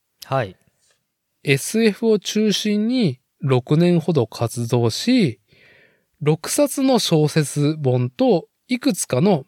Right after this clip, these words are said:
Speaker 2: 漫画原稿を手掛けた。
Speaker 1: うん、うん。
Speaker 2: その前は、分子生物学を専門とする研究者で、
Speaker 1: うん、うん。
Speaker 2: その前は、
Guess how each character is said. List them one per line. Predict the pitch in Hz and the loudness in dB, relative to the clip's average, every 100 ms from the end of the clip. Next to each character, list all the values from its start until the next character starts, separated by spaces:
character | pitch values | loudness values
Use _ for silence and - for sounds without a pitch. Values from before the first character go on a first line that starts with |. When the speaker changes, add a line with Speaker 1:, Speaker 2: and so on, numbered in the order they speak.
| - | -2
Speaker 2:
漫 | 131 185 | 0 2
画 | 196 185 | 2 2
原 | 202 190 | 2 0
稿 | - 120 139 | 0 0 0
を | 220 | 0
手 | - 135 | -2 0
掛 | 117 | 0
け | - | -2
た。 | - - _ _ _ _ _ _ - | -10 -16 _ _ _ _ _ _ -8
Speaker 1:
う | |
ん、 | 147 98 80 | -6 -6 -10
う | |
ん。 | |
Speaker 2:
そ | 92 - - 160 | -10 -6 0 2
の | 202 | 2
前 | 226 208 | 2 2
は、 | 160 185 127 - _ _ _ _ _ | 2 2 0 -6 _ _ _ _ _
分 | 143 156 233 269 | -2 2 2 2
子 | 254 - 254 190 | 0 0 -2 -2
生 | - 220 233 | -2 2 2
物 | 202 220 - 175 | 2 -2 0 0
学 | 123 - 127 | 0 0 -2
を | 196 226 | 0 -2
専 | - - 131 123 | -4 0 0 2
門 | 117 113 117 | 2 0 -2
と | 113 | -2
す | - | 0
る | 151 165 - | 0 -2 -4
研 | - 147 151 - | 0 2 2 0
究 | - 143 | 0 0
者 | 107 101 | 0 -4
で、 | 110 214 - _ _ _ _ 113 | 0 0 0 _ _ _ _ -10
Speaker 1:
う | |
ん、 | |
う | 101 92 82 | -10 -12 -12
ん。 | |
Speaker 2:
そ | 78 170 | -6 -2
の | 196 262 | 0 0
前 | 294 277 | 0 0
は、 | 220 240 | 0 -2